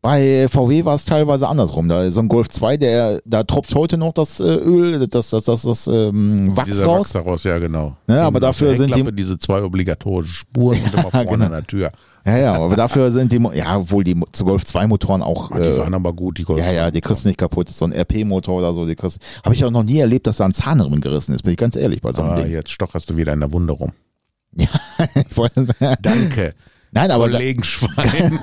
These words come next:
Speaker 1: <laughs> Danke für
Speaker 2: Rühr da
Speaker 1: nichts.
Speaker 2: ruhig mal in meinem Ventilsalat.
Speaker 1: Nein, aber da hab ich ehrlich noch nie erlebt, dass da ein Zahnriemen gerissen ist bei diesen, äh, alten Motoren.
Speaker 2: Äh,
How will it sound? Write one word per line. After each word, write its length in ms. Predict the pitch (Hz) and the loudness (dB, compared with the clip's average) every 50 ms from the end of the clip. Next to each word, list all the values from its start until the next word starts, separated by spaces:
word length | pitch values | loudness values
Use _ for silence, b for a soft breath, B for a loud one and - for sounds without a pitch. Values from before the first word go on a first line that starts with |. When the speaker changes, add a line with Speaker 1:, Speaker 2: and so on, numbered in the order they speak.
| - - - - | -8 -6 -4 -2
Speaker 1:
<laughs> 680 | 156 139 - - - - - 185 214 202 170 120 - | 0 -2 -2 -2 0 0 0 2 0 -2 -4 -4 -2
Danke 280 | - 110 110 104 - 104 | 0 0 0 0 0 0
für 80 | - 101 | 0 0
Speaker 2:
Rühr 120 | 101 - | 2 2
da 120 | 117 120 117 | 2 2 2
Speaker 1:
nichts. 160 | - - 196 202 | 2 2 2 2
Speaker 2:
ruhig 240 | 196 - 175 175 | 2 0 0 0
mal 220 | 175 160 151 147 143 | 2 2 2 2 2
in 60 | 131 | 2
meinem 320 | 127 131 131 135 127 117 | 2 2 2 2 2 2
Ventilsalat. 960 | 107 123 123 110 107 120 131 131 123 104 104 87 90 90 90 87 82 85 - - - | 2 2 2 2 2 2 4 2 2 2 0 0 2 0 0 0 -2 -4 -6 -4 0
Speaker 1:
Nein, 260 | 101 120 175 247 - | 2 2 4 4 2
aber 120 | 220 156 | 2 4
da 100 | 120 113 | 4 4
hab 80 | 131 160 | 4 2
ich 240 | 180 - - 117 - | 2 0 -2 -4 -2
ehrlich 240 | - - 208 - - | -2 0 0 0 0
noch 100 | 139 113 | 0 2
nie 160 | 107 127 175 | 2 2 2
erlebt, 320 | 208 170 135 151 156 147 135 | 2 2 0 -2 -2 -2 -2
dass 120 | 123 98 | -2 0
da 80 | - 117 | 0 0
ein 100 | 113 - | -2 -2
Zahnriemen 400 | - 170 226 220 180 104 85 76 | -4 -6 -6 -6 -6 -6 -6 -6
gerissen 400 | - - - 80 - - 62 53 | -8 -10 -10 -10 -10 -10 -10 -10
ist 160 | - - - | -10 -8 -4
bei 100 | - 85 | -4 -2
diesen, 400 | 92 90 87 92 87 82 62 - | -2 -2 -2 0 -2 -2 -4 -6
äh, 400 | - - 85 80 67 64 58 58 - | -8 -6 -6 -4 -4 -6 -8 -12 -14
alten 280 | - - 101 98 - 92 | -10 -8 -6 -4 -4 -4
Motoren. 420 | 90 85 - - 92 82 76 69 - _ _ _ _ _ _ _ _ _ _ _ B B B B B B B B | -6 -6 -8 -10 -10 -10 -10 -10 -14 _ _ _ _ _ _ _ _ _ _ _ B B B B B B B B
Speaker 2:
Äh, 520 | - - 95 92 92 92 92 90 90 90 | -6 -2 0 0 2 2 2 2 2 0